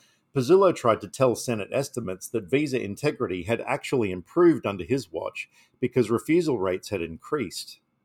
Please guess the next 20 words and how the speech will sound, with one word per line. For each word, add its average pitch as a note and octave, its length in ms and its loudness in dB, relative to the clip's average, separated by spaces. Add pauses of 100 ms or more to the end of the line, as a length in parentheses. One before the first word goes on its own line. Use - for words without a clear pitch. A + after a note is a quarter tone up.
(580)
Even F3+ 240 4
the A#2+ 60 4
most G#2 300 0
junior D3 380 2
immigration G2+ 560 -2
officer E2+ 320 -8
could - 180 -2
have G#2+ 120 -2
told C3 260 0
him F#2 140 -2
that F#2+ 160 -6
refusal C3+ 440 -2
rates F#2 320 -4
do A#2+ 140 -4
not C3 260 -2
indicate A#2+ 520 -2
anything A#2 420 -6
about F2+ 340 -6
visa F#2+ 320 -4
integrity E2+ 720 -6